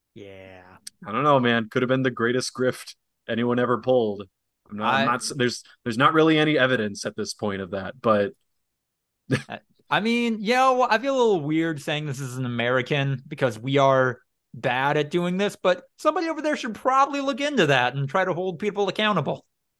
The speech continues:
Speaker 2: Yeah, no,
Speaker 1: Maybe.
Speaker 2: we're bad at the holding accountable part.
Speaker 1: Yeah.
Speaker 2: I feel like we, we do get the scoop and the
Speaker 1: Right.
Speaker 2: articles get out there.
Speaker 1: I think
Speaker 2: And then it's just like, "All right, keep, keep going to Congress," <laughs> even though you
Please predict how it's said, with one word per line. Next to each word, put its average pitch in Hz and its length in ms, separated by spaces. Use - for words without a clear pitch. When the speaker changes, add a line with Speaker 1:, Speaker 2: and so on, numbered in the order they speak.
Speaker 2:
Yeah, 156 140
no, 104 120
Speaker 1:
Maybe. 127 120
Speaker 2:
we're 175 80
bad 175 240
at 147 120
the 123 100
holding 131 260
accountable 113 460
part. 95 300
Speaker 1:
Yeah. 127 80
Speaker 2:
I - 60
feel 233 160
like 147 180
we, 110 240
we 117 180
do 143 380
get 131 280
the 110 140
scoop 120 500
and 123 160
the 175 60
Speaker 1:
Right. 185 60
Speaker 2:
articles 139 460
get 123 160
out 135 240
there. - 300
Speaker 1:
I - 60
think 233 320
Speaker 2:
And 127 120
then 131 160
it's 127 160
just 135 220
like, 127 140
"All 123 280
right, 120 200
keep, 135 200
keep 123 180
going 123 240
to 120 60
Congress," 104 600
<laughs> 127 40
even 113 140
though 110 100
you 107 400